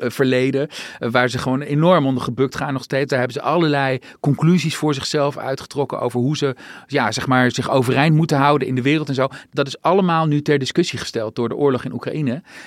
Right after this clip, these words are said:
En precies wat Steven zegt, eh, Nederland is dan het land wat, wat Duitsland een beetje van, "Doe maar, wees maar die leider waar iedereen behoefte aan heeft. Ga maar een beetje voorop lopen. Wij helpen je wel." Nou, dat is een hele interessante ontwikkeling.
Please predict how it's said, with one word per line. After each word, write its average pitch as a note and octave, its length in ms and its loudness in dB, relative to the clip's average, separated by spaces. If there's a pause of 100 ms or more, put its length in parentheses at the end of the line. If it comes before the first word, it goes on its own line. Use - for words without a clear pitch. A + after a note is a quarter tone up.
(120)
En C#3 260 2
precies E3+ 300 0
wat D3 120 0
Steven C3+ 300 2
zegt, D#3+ 360 0 (260)
eh, C3+ 140 -2
Nederland D3 460 2
is B2+ 80 -6
dan C#3 140 0
het B2+ 80 -2
land D#3+ 260 0
wat, C3 260 -4
wat B2 200 -2
Duitsland C#3 420 2
een C3 60 -2
beetje C3 340 2 (160)
van, C#3+ 220 -6
"Doe D4 120 -2
maar, D3+ 220 -2 (220)
wees A3 240 0
maar G3 180 2
die D#3+ 100 -2
leider C#3 440 4 (120)
waar C#3 200 0
iedereen D3 380 0
behoefte C#3+ 320 0
aan A#2+ 100 -2
heeft. A2+ 200 -4
Ga A#3+ 200 0
maar F#3+ 220 4
een D#3 100 0
beetje C#3 260 0
voorop B2 320 -2
lopen. A#2 300 -2
Wij G3+ 200 4
helpen E3+ 320 2
je A2+ 100 0
wel." - 240 -8 (260)
Nou, C#3+ 160 0
dat A#2 140 -6
is B2 100 -6
een C3 80 -2
hele B2+ 200 -2
interessante G#2+ 180 -10 (240)
ontwikkeling. A#2+ 260 -8